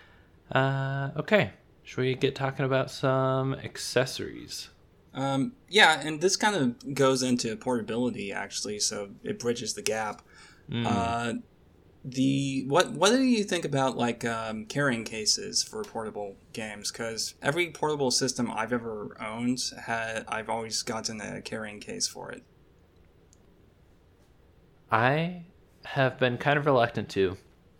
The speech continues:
Speaker 1: just because it's so expensive to buy a new console in the first <laughs> place, historically. But yeah, I've, I've started to now,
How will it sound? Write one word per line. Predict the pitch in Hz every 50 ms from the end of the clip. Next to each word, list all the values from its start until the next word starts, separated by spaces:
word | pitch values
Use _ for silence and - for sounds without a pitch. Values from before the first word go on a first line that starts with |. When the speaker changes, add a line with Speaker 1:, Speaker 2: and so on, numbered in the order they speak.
| - _ _ _ _ _ _ _ - - - -
Speaker 1:
just | - 110 110 -
because | 117 110 - 113 107 98 98 95 95 - - - - - - - - - - - _ _ _ _ _ - _ _ _ - - _ _ - - - -
it's | 110 101 -
so | - 107 98
expensive | 98 - - - 104 95 - 101 92
to | - -
buy | - 98 98
a | 98
new | 98 98 92
console | - 101 98 98 - - 98
in | 98
the | 95
first | - 98 98 -
<laughs> | -
place, | - 120 110 110 - - - - - - - - - - - - -
historically. | - 117 113 - 110 110 113 117 113 - 113 113 113 113
But | - - 101 98 - - - - - - - -
yeah, | - 117 110 104
I've, | 107 110 - - - -
I've | 113 117 120 120
started | - - - 110 107 104 101 98 98
to | - 104 95 92
now, | 92 90 90 90 90 92 92 92 92